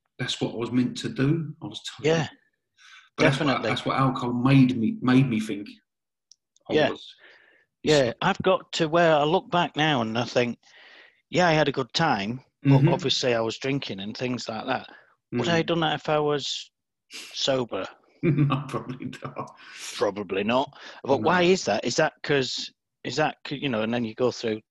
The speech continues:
Speaker 2: well, it's
Speaker 1: Yeah.
Speaker 2: particularly when you first stop drinking and things, you're thinking, "Is it 'cause I'm boring? Is it this? Is it that?" And
Speaker 1: Yeah.
Speaker 2: it's, "I just don't like doing it." <laughs>
Speaker 1: No.
Speaker 2: You know, and I think I'm, I'm probably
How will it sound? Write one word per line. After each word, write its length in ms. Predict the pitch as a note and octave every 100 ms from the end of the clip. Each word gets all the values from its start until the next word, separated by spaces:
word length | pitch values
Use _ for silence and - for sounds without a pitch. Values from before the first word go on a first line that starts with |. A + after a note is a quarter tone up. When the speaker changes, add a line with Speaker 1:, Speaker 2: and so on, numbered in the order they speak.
| -
Speaker 2:
well, 140 | A2 A2+
it's 180 | B2
Speaker 1:
Yeah. 60 | A2
Speaker 2:
particularly 400 | G2 D#3 C3+ B2
when 120 | A#2
you 60 | G#2+
first 280 | - B2 B2+
stop 220 | - F#2+ -
drinking 420 | - D#2+ - F#2
and 140 | F2
things, 260 | - F#2+ F#2+
you're 80 | -
thinking, 360 | A#2 G#2+ B2 A2+ - - -
"Is 120 | D3+
it 100 | E3
'cause 140 | - D3
I'm 120 | C3
boring? 360 | C#3+ D3 C3+ G2+
Is 120 | B2+
it 100 | C#3+
this? 240 | C3 C3+ B2
Is 120 | B2
it 100 | D3
that?" 160 | C#3+
And 80 | A#2+
Speaker 1:
Yeah. 60 | A2
Speaker 2:
it's, 160 | G#2+ - - - - _ _ - -
"I 120 | D#3
just 220 | - E3
don't 180 | D3+ C3+
like 240 | C3+ C3+
doing 260 | - F3+ G3
it." 140 | - - _ _ _ -
<laughs> 520 | D5 B4 - - -
Speaker 1:
No. 380 | B3 B3+ G#3+ G#3+
Speaker 2:
You 100 | G#3+
know, 300 | D3 C#3+ C#3 - - - -
and 200 | E3 D#3
I 80 |
think 340 | D3+ F#3+ F3 E3+
I'm, 360 | E3 D#3 C3+ - _ -
I'm 160 | C#3+
probably 760 | - F3+ D#3+ C#3 D3+ C#3+ C3